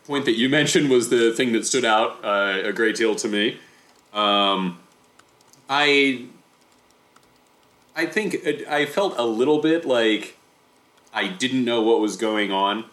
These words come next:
when they abruptly switched to those two agents,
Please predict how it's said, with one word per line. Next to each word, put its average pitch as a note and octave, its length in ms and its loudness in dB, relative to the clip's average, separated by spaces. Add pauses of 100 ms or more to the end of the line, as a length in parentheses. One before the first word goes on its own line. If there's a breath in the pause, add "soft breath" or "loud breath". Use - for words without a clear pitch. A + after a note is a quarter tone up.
(120)
when A2+ 180 -2
they G2+ 220 2
abruptly B2 680 -2
switched - 680 -4
to G2 440 0
those G2 260 -2
two G#2 260 -4
agents, F#2 800 -4